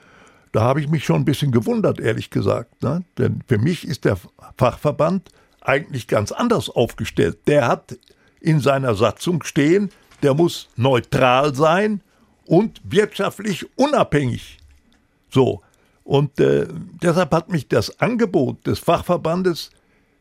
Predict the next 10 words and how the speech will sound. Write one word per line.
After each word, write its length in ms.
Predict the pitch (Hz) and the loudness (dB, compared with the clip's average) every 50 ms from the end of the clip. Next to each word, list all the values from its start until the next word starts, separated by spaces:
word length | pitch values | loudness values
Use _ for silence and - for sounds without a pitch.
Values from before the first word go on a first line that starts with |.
| _ - | _ -2
ein 200 | - 143 143 131 | 0 0 0 0
bisschen 400 | 143 202 180 - - 190 180 156 | 0 0 0 0 0 0 2 2
gewundert 680 | 170 170 127 131 147 143 123 104 90 87 - - - - | 2 0 0 2 0 0 0 0 0 -2 -2 -4 -8 -6
und 280 | - 139 127 123 - | -4 -2 -2 -2 -2
ich 140 | 147 - - | -4 -2 -2
hab 180 | 127 - - - | -2 -2 -2 -2
mich 260 | 139 120 95 - - | -2 -2 -2 0 0
nicht 280 | 127 165 160 - - | 2 2 0 0 0
zuletzt 380 | - 185 147 143 127 - - - | 0 0 2 0 -2 -4 -4 -2
deswegen 560 | 143 120 - - - 113 101 92 92 101 104 | 0 0 0 0 -2 -2 -2 -2 -2 -4 -6